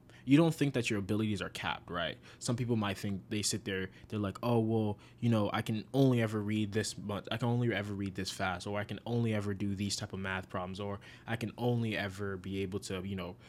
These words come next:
shoot this percentage on, you know, a basketball court," or whatever. Like, whatever skill, ability you think you have, you, you having a fi-, it's a fixed mindset, being like,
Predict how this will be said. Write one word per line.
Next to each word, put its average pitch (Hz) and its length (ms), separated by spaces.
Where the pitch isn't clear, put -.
shoot 110 360
this 110 120
percentage 98 580
on, 95 320
you 98 80
know, 95 140
a - 20
basketball 98 380
court," 98 300
or 98 100
whatever. 123 460
Like, 107 140
whatever 156 280
skill, 123 440
ability 107 640
you 101 100
think 104 260
you 101 100
have, 95 360
you, 120 120
you 139 300
having 120 360
a 92 80
fi-, 110 300
it's 101 180
a - 20
fixed - 380
mindset, 131 460
being 107 160
like, 95 140